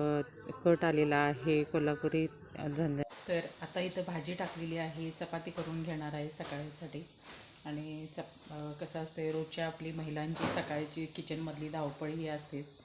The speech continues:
आणि ह्यातून आता मला वेळ मिळेल तसा मी स्पेशल काहीतरी व्हिडिओ टाकण्याचा प्रयत्न करणार आहे, आणि तो नक्की बघा. आणि व्हिडिओ आवडल्यास लाईक करा, शेअर करा, कमेंट करा. टेक केअर, काळजी घ्या, बाय. आणि सबस्क्राईब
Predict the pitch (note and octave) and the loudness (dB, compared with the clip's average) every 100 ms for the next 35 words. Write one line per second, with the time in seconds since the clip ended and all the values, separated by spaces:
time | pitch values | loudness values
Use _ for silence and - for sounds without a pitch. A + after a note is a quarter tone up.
0 | - - - D3+ C#3+ D3 D3+ D3+ D3+ D#3+ | -12 -12 -10 -6 -4 -2 -4 -6 0 0
1 | - E3 E3 E3 E3 D#3 D#3+ D#3 D#3+ E3+ | 0 -2 -2 -2 -2 -2 -2 2 2 2
2 | E3 D#3+ D#3+ D#3+ E3 D#3 D#3 E3 - - | 0 -2 -2 -4 -4 -6 -6 -8 -10 -16
3 | - - - E3 - E3 E3+ E3 F3 E3+ | -8 -6 0 2 2 0 -2 -2 -2 0
4 | D#3+ D#3+ E3 D#3+ D#3+ D3+ D#3+ D#3 D3 D#3+ | 0 0 -2 -2 -4 -2 -2 -2 -4 -4
5 | D3+ D#3 D#3 D3+ D#3 D3+ D#3+ E3 E3+ D3+ | -4 -4 -4 -4 -4 -4 -6 -6 -4 -4
6 | D3 D#3+ D#3+ - F#3 E3 D#3 E3 - - | -2 -2 -2 -4 -2 -2 -2 -6 -10 -14
7 | - - - - D#3+ D3+ D#3 D#3 D#3+ E3+ | -14 -14 -14 -12 -6 -4 -4 -6 -4 -2
8 | F#3+ F3 D#3+ D#3 D#3 D#3+ - D#3 D#3 - | 0 0 0 -2 -4 -6 -2 -4 -4 -6
9 | D#3+ D#3 - D3+ D3 D3+ D3+ E3 D#3 D3+ | -6 -4 -4 -6 -4 -6 -4 -4 -4 -4
10 | D#3 D3+ D3+ E3+ D#3 - D3+ D#3 D#3+ D3 | -4 -4 -4 -4 -6 -4 -6 -2 0 0
11 | D3+ D3+ D3+ D#3 - - - - E3 D#3+ | -2 -2 -4 -8 -16 -16 -16 -10 2 4
12 | F3+ F#3 D#3+ D#3 D#3 D#3 D#3+ - - - | 6 4 2 2 0 -2 -6 -10 -18 -20
13 | - - - - - - - - - - | -18 -18 -16 -14 -14 -14 -16 -18 -16 -16
14 | - - - D#3 D#3 F3 - - F#3 | -16 -16 -8 -4 2 2 2 4 4